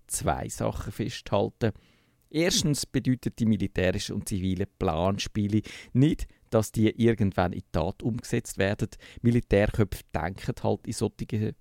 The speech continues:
Szenarien. Dafür werden sie gezahlt. Man muss, und das wäre dann wiederum trotzdem wichtig, sie an der kurzen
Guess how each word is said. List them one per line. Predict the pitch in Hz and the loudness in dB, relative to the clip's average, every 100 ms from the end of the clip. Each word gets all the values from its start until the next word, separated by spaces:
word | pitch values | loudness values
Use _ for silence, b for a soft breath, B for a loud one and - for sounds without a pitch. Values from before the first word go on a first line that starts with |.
| - | -16
Szenarien. | - - 104 95 90 95 107 b b _ | -18 0 2 4 2 2 0 b b _
Dafür | 131 127 120 123 | 0 2 2 4
werden | 110 104 107 | 4 2 -2
sie | 113 | -4
gezahlt. | - - 113 156 - - B B B - | 0 2 4 2 -2 -12 B B B 0
Man | 123 | 4
muss, | 120 135 147 - | 6 6 4 -2
und | - 208 | -6 0
das | 117 110 | 2 4
wäre | 107 | 4
dann | - 107 | 4 2
wiederum | 110 - 107 107 - | 2 2 2 0 0
trotzdem | 127 139 - 120 | 0 0 0 2
wichtig, | 123 123 - 110 - | 2 2 -2 -6 -10
sie | - - 110 - | -6 -2 -2 0
an | 107 | 2
der | 107 | 0
kurzen | 95 98 95 - - 117 | 0 -2 -2 -2 2 2